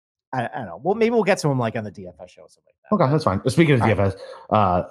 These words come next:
Speaker 2: the D F S site that I play on just trolled me and was like, "You won three hundred dollars." It's like,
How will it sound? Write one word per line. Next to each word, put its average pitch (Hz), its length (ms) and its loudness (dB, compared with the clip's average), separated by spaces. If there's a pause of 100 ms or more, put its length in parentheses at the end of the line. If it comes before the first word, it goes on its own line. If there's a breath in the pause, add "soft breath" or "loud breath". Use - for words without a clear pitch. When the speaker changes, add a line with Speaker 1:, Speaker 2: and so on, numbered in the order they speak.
(160)
Speaker 2:
the 117 120 2
D 143 180 6
F 139 100 4
S 139 180 6
site 127 280 4
that 117 100 4
I 107 80 4
play 107 220 4
on 85 280 -2
just - 200 -6
trolled 101 280 0
me 90 60 -2
and 87 80 -2
was 85 100 -6
like, 92 160 -2
"You 143 180 6
won 117 460 2 (200 loud breath)
three 139 180 4
hundred 143 160 4
dollars." 156 260 4
It's 101 80 -6
like, 110 180 0